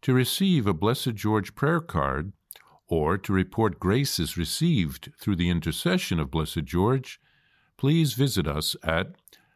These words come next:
the divine mercy dot org slash journal. That's the divine mercy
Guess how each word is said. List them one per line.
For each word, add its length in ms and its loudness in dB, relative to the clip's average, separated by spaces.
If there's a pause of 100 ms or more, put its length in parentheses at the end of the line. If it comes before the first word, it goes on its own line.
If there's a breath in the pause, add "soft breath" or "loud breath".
(260 soft breath)
the 380 2
divine 420 2
mercy 640 0
dot 280 -2
org 500 0 (380)
slash 600 -2 (440)
journal. 460 0 (720 soft breath)
That's 460 -2 (180)
the 400 0
divine 420 0
mercy 600 0